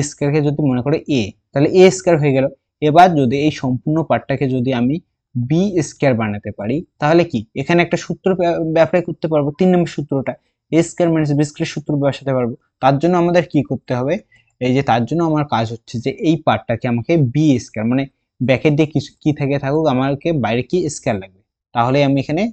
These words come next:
এই তিন নম্বর সূত্রটা অ্যাপ্লাই করতে পারবো। তাহলে এটাকে কি করব? পরের লাইনে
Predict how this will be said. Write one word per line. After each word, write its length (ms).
এই 140
তিন 160
নম্বর 220
সূত্রটা 400
অ্যাপ্লাই 320
করতে 220
পারবো। 200
তাহলে 220
এটাকে 240
কি 80
করব? 180
পরের 300
লাইনে 200